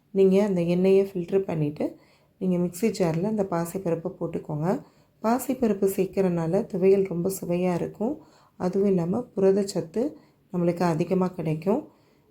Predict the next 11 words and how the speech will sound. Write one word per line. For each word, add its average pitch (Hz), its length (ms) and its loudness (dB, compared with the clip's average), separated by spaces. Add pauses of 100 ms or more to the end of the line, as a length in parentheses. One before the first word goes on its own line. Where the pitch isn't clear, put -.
(100)
இந்த 185 160 2
மாதிரி 202 200 2
நீங்க 190 180 4
செஞ்சு 185 280 -4
பார்த்தீங்கன்னா 175 540 -2
அடிக்கடி 190 460 0 (560)
நீங்க 185 240 2
இந்த 170 160 0
துவையலை 170 480 0 (100)
செஞ்சு 175 380 -2
சாப்பிடுவீங்க. 160 680 -2